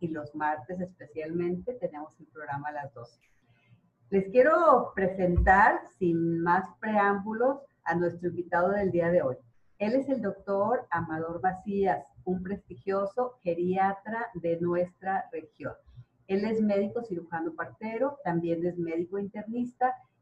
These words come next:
y, por supuesto, tiene su especialidad de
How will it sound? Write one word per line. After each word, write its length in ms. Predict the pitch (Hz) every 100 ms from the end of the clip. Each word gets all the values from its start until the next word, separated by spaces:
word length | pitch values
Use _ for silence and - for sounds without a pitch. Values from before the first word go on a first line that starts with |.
| _
y, 220 | 220 247
por 260 | - 202 196
supuesto, 720 | 220 - 202 202 - 220 220 -
tiene 440 | 180 170 175 180
su 200 | - 185
especialidad 880 | 185 - 208 208 196 180 180 180 180
de 280 | 156 151